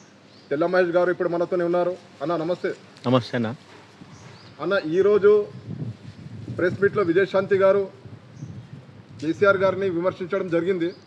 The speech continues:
Speaker 1: దీని మీద మీ స్పందన ఏమిటి?
Speaker 2: ఆ, ఇక ఎట్లుంటుందన్న, కొత్త కొత్తగా ఎంఎల్సీ వారం కూడా కాలే,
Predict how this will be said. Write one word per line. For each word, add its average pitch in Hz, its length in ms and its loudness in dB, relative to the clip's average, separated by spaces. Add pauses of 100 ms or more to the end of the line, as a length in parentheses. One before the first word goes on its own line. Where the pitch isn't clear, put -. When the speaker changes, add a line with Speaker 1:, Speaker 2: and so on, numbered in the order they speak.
(340)
Speaker 1:
దీని 175 140 -2
మీద 196 100 0
మీ 190 140 -2
స్పందన 180 340 -2
ఏమిటి? 151 240 -8 (1600)
Speaker 2:
ఆ, 113 580 -2
ఇక 113 140 -2
ఎట్లుంటుందన్న, 156 680 6 (1500)
కొత్త 147 200 4
కొత్తగా 196 320 8
ఎంఎల్సీ 175 720 8 (400)
వారం 160 320 6
కూడా 170 180 10
కాలే, 147 500 8